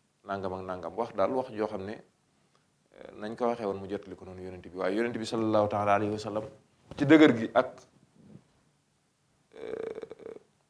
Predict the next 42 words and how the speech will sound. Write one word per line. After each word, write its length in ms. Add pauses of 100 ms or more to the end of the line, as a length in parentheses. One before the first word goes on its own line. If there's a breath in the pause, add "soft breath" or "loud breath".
(120)
xam 260
li 100
ko 120
Yàlla 320
jox 160
ak 100
li 100
mu 80
ko 100
sant, 200 (1300)
la 80
mu 80
wax 140
mooy, 260
"Buñ 300
jëloon 340
weer 280
wi 280 (160)
teg 140
ko 100
sama 280
loxo 260
ndeyjoor 400
bii, 380
jël 260 (520)
jant 280
bi 280
teg 160
ko 80
sama 240
loxo 200
ndeyjoor 340
bii, 200
weer 220
wi 80
ñu 80
teg 120
ko 80
sama 260
loxo 220
càmmoñ 400
bii, 220